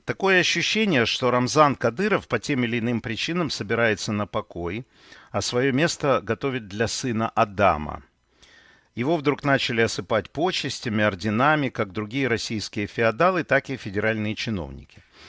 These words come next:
Дня не проходит, чтобы его как-то не отметили, раньше ничего подобного не было. Кстати, другие родственники Рамзана тоже массово получают ордена и звания,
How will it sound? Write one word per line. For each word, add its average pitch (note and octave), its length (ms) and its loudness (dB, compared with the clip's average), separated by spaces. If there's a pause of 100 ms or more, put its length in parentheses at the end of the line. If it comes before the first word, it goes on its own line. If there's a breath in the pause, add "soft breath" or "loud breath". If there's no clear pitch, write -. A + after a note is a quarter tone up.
(280 loud breath)
Дня D#3 400 8
не A#2 140 6
проходит, F#3+ 500 0
чтобы A2+ 380 -2
его D3 180 0
как-то B2 400 2
не G#2+ 140 2
отметили, D3+ 580 -2
раньше B2+ 460 0
ничего G#2 240 -4
подобного A2+ 540 -4
не F2+ 240 -4
было. - 200 -14
Кстати, - 500 0 (360 loud breath)
другие B2 400 -2
родственники G#2 560 -4
Рамзана B2+ 480 0
тоже A2 400 -2
массово G#2 520 0
получают F2+ 640 -6
ордена F#2 440 -4
и - 20 -4
звания, B2 520 0